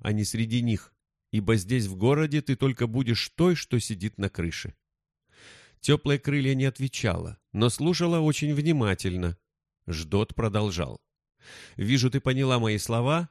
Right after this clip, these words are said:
и хорошо знаешь, о чём я говорю. Души, подобные тебе, нужны в пантеоне по одной простой причине. Ты видишь то, к чему я слеп, и во многом другом меня превосходишь. Лети со мной во дворец, тёплые крылья».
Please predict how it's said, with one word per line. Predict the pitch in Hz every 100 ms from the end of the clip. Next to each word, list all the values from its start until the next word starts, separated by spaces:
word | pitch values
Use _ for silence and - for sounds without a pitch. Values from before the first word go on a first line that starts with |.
| -
и | 117
хорошо | 127 127 123 139
знаешь, | 107 117 117 117
о | 113
чём | - 98
я | 90 85
говорю. | 80 76 73 73 _ _ _ _ -
Души, | 87 139 147
подобные | 139 131 147 135 135
тебе, | - 123 139
нужны | 139 113 127
в | 127
пантеоне | - 123 135 143 135 87 85 _ -
по | 101
одной | 104 113 135
простой | 120 120 - 127
причине. | - 123 - 101 80 - _ _ _ _ - - -
Ты | 131
видишь | 131 139 123 -
то, | - 147
к | -
чему | - 123 123
я | 117
слеп, | - 101 95 85 - - _ _ -
и | 101
во | 107
многом | 104 117 113 107
другом | 98 98 98 113
меня | 113 101 95
превосходишь. | 98 92 98 - 110 117 - - _ _ - - - -
Лети | 101 151 226
со | - 147
мной | 127 110
во | 107
дворец, | 98 98 90 -
тёплые | 127 123 82 -
крылья». | - 85 87 87